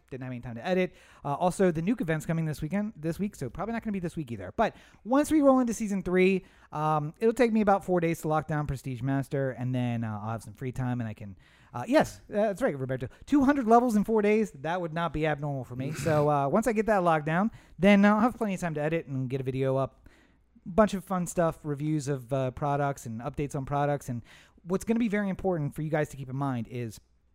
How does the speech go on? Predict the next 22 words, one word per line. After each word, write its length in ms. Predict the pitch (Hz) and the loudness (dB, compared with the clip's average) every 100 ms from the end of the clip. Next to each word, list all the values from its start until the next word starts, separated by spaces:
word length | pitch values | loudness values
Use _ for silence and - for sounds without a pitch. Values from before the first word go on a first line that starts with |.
| _ - | _ -12
Roberto's 540 | 165 147 170 190 226 - | -8 -2 -2 -2 -4 -4
self-esteem 600 | 202 - 156 - 156 135 | -6 -8 -12 -6 -4 -4
is 180 | 127 127 | -6 -8
one 140 | 139 | -10
hundred 360 | 127 185 196 190 | -8 -6 -6 -6
percent 280 | 208 175 | -6 -6
wrapped 260 | 143 147 - | -2 -2 -2
up 100 | 147 | -6
in 60 | 135 | -6
the 80 | |
fact 320 | 127 131 127 - | -6 -4 -6 -6
that 160 | 104 - - - | -10 -12 -20 -8
the 80 | 131 | -4
videos 320 | 147 175 156 | -2 0 0
he 240 | - 185 202 | -4 -6 -6
shot 340 | - 208 208 | -2 -4 -4
for 80 | - | -4
me 260 | 202 220 220 _ _ - | -2 -2 -4 _ _ -10
become 380 | 165 190 165 156 _ _ _ | -6 -4 -4 -8 _ _ _
very 460 | 123 131 180 196 196 | -8 0 2 2 0
more 240 | 180 175 | 0 -2
popular 680 | 156 151 151 120 107 82 | -2 -2 -2 -4 -10 -12